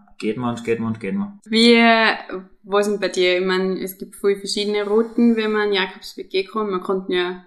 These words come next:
Speaker 2: rein theoretisch sogar bei uns gehen. Wo, wo bist du gegangen? Welche Route bist du gegangen?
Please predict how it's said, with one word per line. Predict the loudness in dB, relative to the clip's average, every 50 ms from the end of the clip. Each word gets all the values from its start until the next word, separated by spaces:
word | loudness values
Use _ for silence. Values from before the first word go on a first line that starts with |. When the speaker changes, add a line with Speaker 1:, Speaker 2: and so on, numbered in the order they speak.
| _ _
Speaker 2:
rein | -6 -4 -4 -4
theoretisch | -4 -4 -6 -8 -8 -8 -4 -2 -2 -2 -2
sogar | -4 -8 -10 -8 -6
bei | -2 -2 0
uns | 0 0 -2 -2
gehen. | -2 -4 -4 -4 -6 -14 -20 -18 -14 -8
Wo, | -2 0 0 0 0 -2 0
wo | 2 4 4 4
bist | 2 0 -2 -2
du | -2 -2
gegangen? | 0 0 2 2 0 0 0
Welche | -2 -4 -6 -6 -6 -6 -6 -4
Route | -4 -6 -6 -6 -8 -8
bist | -8 -8 -10 -8 -8
du | -8 -6
gegangen? | -4 -4 -4 -2 -2 -2 -4